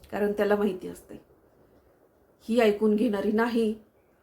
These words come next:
आणि दुसरा मुद्दा चुकीचं तर कधीच नाही आणि खोटं तर कधीच खपणार नाही. ह्या तीन गोष्टीमुळं तुम्हाला सांगते, तो माझ्यासमोर कधीही तोंड उघडत नाही.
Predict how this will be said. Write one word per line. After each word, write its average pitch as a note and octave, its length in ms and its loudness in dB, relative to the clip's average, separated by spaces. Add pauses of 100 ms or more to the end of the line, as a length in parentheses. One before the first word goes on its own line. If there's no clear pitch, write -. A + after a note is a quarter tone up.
आणि G3 160 -6
दुसरा A3 280 -2
मुद्दा G#3 280 -2
चुकीचं A#3 460 -4
तर A#3+ 60 4
कधीच - 380 2
नाही - 160 -18 (800)
आणि G#3+ 200 -2
खोटं C#4+ 320 2
तर C#4+ 60 4
कधीच C#4+ 360 2
खपणार E3 380 -10
नाही. C#3+ 200 -16 (500)
ह्या A3 80 -2 (120)
तीन C4 200 2
गोष्टीमुळं A#3+ 500 -2
तुम्हाला G#3 240 -2
सांगते, F#3+ 380 -8
तो A#3+ 120 -4
माझ्यासमोर G#3 480 -2
कधीही B3 360 2
तोंड G3 240 -6
उघडत D#3 280 -8 (100)
नाही. - 100 -20